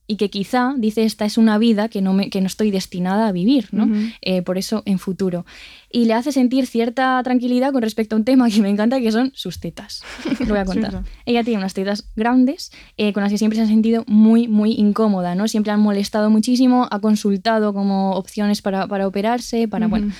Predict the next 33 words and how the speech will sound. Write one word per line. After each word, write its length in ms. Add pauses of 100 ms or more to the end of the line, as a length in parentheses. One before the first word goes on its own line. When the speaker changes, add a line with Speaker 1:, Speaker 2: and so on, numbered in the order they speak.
(140)
Speaker 1:
muchas 180
cosas, 240
pero 180
nunca 360
ha 80
hecho 240
nada 340 (280)
al 120
respecto, 480
pese 220
que 80
era 100
un 60
problema 320
para 220
ella, 260 (400)
pensando 460
en 100
que 100
las 180
iba 120
a 40
necesitar, 560 (340)
¿no? 180 (320)
¿Y 80
las 100
iba 100
a 40
necesitar 380
para 200
qué? 220 (680)
Y 100
cuenta 460